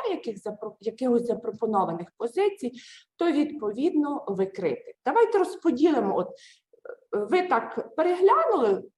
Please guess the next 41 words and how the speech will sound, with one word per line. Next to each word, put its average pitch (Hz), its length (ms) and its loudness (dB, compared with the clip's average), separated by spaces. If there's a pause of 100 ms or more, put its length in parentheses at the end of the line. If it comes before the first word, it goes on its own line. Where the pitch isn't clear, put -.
(120)
функції, 240 840 0
ролі 240 420 4 (100)
кожного 262 480 0
із 240 220 -6
даних, 220 420 0 (640)
ем... 175 720 0 (600)
Ну, - 320 0
це 370 100 2
своєрідні. 302 540 4
Були 247 200 2
б 254 40 -2
ми 277 120 -2
в - 120 -10
класі, 262 640 -2 (340)
е, 143 40 -12
в 156 420 -8
приміщенні, 370 680 2
ми 285 140 2
б, - 40 -4 (180)
е, - 40 -6
в 160 320 -10
нас 302 180 2 (100)
були 262 160 -2
б 240 180 -2
три 254 160 -2
стільці, 262 460 -4
і - 220 4
кожен 233 380 2
би 233 100 0
зна-, 262 260 -2 (420)
з 175 240 -12
нас 330 320 0
міг 302 240 2
зайняти, 302 720 2
ту, 370 260 0
виконати 285 500 -2
відповідно 254 560 0
ту 277 220 -8
чи - 160 -6
іншу 226 460 -2
роль 180 200 -2